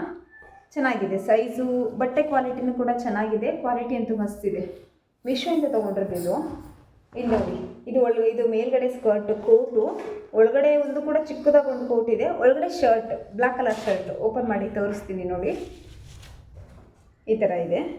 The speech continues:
ಇಲ್ಲ, ಪರವಾಗಿಲ್ಲ, ಕ್ವಾಲಿಟಿ ಇದೆ. ಕೆಲವೊಂದು ಸರಿ ಏನಾಗುತ್ತೆ ಅಂದರೆ, ನಾವು ಆನ್‌ಲೈನಲ್ಲಿ ತೊಗೊಂಡಾಗ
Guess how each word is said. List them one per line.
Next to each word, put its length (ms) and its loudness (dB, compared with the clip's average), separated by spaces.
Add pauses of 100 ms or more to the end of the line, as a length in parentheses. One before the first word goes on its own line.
(920)
ಇಲ್ಲ, 120 -4
ಪರವಾಗಿಲ್ಲ, 460 -2 (160)
ಕ್ವಾಲಿಟಿ 440 -2
ಇದೆ. 240 -4
ಕೆಲವೊಂದು 540 0
ಸರಿ 180 0
ಏನಾಗುತ್ತೆ 380 -2
ಅಂದರೆ, 140 -4
ನಾವು 160 0
ಆನ್‌ಲೈನಲ್ಲಿ 400 -2
ತೊಗೊಂಡಾಗ 380 0